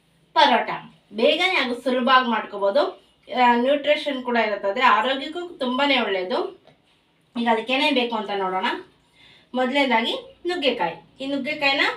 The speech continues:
ಸ್ವಲ್ಪ ಉಪ್ಪು ಹಾಕ್ಕೊಂಡು ಬಾಯ್ಲ್ ಮಾಡ್ಕೊಂಡು ಇಟ್ಕೊಂಡಿದ್ದೆ. ಅದರ ನೀರು, ಗೋಧಿ ಹಿಟ್ಟು, ಕೊತ್ತಂಬರಿ ಸೊಪ್ಪು, ಕರಿಬೇವಿನ ಸೊಪ್ಪು, ಹಸಿಮೆಣಸಿನ್ಕಾಯಿ, ಎಳ್ಳು,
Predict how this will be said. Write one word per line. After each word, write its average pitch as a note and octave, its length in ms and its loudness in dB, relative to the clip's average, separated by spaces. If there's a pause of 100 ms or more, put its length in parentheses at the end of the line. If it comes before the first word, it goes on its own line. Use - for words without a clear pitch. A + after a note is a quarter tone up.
ಸ್ವಲ್ಪ C#4 240 -2
ಉಪ್ಪು C4+ 260 0
ಹಾಕ್ಕೊಂಡು C#4 560 -2 (460)
ಬಾಯ್ಲ್ C4 280 4
ಮಾಡ್ಕೊಂಡು A#3+ 460 -2 (580)
ಇಟ್ಕೊಂಡಿದ್ದೆ. C#4 720 2 (240)
ಅದರ G#3+ 200 0 (380)
ನೀರು, C4+ 500 -4 (340)
ಗೋಧಿ B3+ 460 2
ಹಿಟ್ಟು, - 320 -6 (840)
ಕೊತ್ತಂಬರಿ D#4 500 -2
ಸೊಪ್ಪು, - 460 -6 (180)
ಕರಿಬೇವಿನ C4+ 440 2
ಸೊಪ್ಪು, - 280 -4
ಹಸಿಮೆಣಸಿನ್ಕಾಯಿ, A#3 1080 -4 (640)
ಎಳ್ಳು, C4+ 340 2